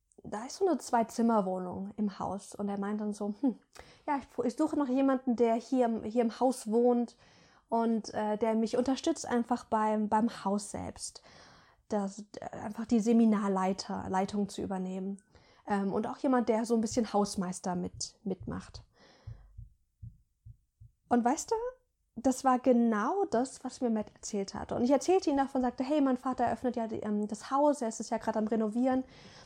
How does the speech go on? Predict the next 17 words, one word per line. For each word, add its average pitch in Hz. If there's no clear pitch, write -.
Ähm, 226
vielleicht 226
wäre 277
das 269
interessant, 240
wenn 226
du 220
da 208
anfängst. -
Und 226
wir 262
beide 240
einfach 220
ins 220
Haus 196
ziehen.“ -
Und 247